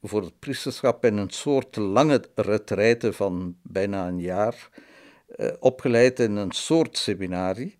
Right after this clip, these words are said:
buiten de stad, waar ze voorbereid werden op, op de lagere en vooral op de hogere wijdingen. En hij zal ook weten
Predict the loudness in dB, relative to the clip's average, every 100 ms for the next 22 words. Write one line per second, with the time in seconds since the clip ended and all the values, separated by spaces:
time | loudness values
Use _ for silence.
0 | _ _ _ -18 -2 4 4 4 -4 -6
1 | 2 2 2 -4 -14 -18 _ _ _ _
2 | _ 4 6 6 4 2 0 0 -4 2
3 | 2 4 2 2 2 -2 -2 0 -4 -2
4 | -4 -4 -20 -10 -8 -4 0 2 2 0
5 | -2 -2 -6 -6 -6 -6 -4 0 0 -2
6 | -4 -4 -4 -4 -6 -4 2 2 2 -4
7 | -12 -18 _ _ _ -20 -20 -20 -20 _
8 | 0 2 4 2 0 2 4 4 2 2
9 | 4 4 4 2